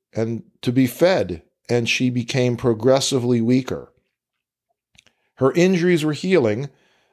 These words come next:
uh, but she was transferred to a nursing home where, again, her, uh, her status, her mental status just kept slipping and deteriorating,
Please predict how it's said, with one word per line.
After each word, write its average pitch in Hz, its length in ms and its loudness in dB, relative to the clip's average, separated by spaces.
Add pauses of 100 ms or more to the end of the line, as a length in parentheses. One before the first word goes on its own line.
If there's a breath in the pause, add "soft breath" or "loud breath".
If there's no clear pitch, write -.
(120)
uh, 113 220 0
but 117 520 -2 (120)
she - 220 0
was 143 160 0
transferred 151 720 -2
to 135 180 0
a 131 60 2
nursing 143 440 0
home 110 440 -4 (460)
where, 127 480 2 (260)
again, 139 440 2
her, 123 680 0
uh, - 60 -14
her 113 120 -4
status, 147 680 0
her 110 120 -2
mental 131 400 0
status 127 480 0
just - 320 -2
kept - 220 -2
slipping 113 560 -2
and 90 100 -8
deteriorating, 98 920 -2